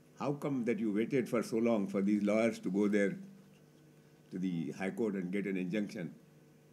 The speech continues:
He said, "Listen, you and I are friends. You have not been a criminal lawyer in vain.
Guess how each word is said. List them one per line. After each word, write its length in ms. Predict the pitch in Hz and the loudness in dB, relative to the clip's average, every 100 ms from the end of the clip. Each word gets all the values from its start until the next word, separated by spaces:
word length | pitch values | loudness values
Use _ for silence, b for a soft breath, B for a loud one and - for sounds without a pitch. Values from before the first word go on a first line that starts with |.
| - - | -20 -6
He 120 | 117 | -4
said, 220 | 123 117 | 0 0
"Listen, 380 | 110 110 131 120 - - - - - - - - - - - - - 85 | -2 0 -2 -2 -12 -20 -20 -20 -20 -20 -20 -20 -20 -20 -20 -20 -12 -4
you 160 | 104 | -2
and 160 | 113 110 | 0 0
I 120 | 104 101 | 2 2
are 80 | 98 | 0
friends. 560 | 98 117 127 113 - - - - - - - - - - - - | -2 0 0 0 -6 -12 -20 -20 -20 -20 -20 -20 -20 -20 -20 -2
You 140 | 113 | 0
have 100 | 123 | 2
not 240 | 120 143 123 | 2 0 2
been 140 | 123 | 2
a 40 | 113 | 2
criminal 360 | 120 131 131 | 2 2 4
lawyer 320 | 120 110 117 | 4 4 4
in 180 | 107 104 | 2 0
vain. 260 | 117 117 | 0 -2